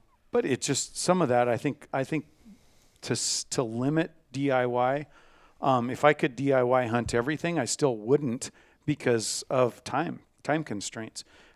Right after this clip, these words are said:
You simply can have the opportunity to hunt more if you get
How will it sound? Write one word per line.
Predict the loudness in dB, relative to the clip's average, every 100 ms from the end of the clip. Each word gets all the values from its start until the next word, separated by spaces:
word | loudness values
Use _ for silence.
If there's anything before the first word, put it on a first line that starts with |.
| -6
You | -4
simply | -2 -2 -2 -2
can | -4 -6 -6 -10 -4
have | -4 -2
the |
opportunity | -4 -6 -6 -4 -4 -6
to | -12
hunt | -8 -2 -2 -2
more | -8 -8 -12 _ _ _ _ _ -8
if | -6 -6
you | -6
get | -4 -4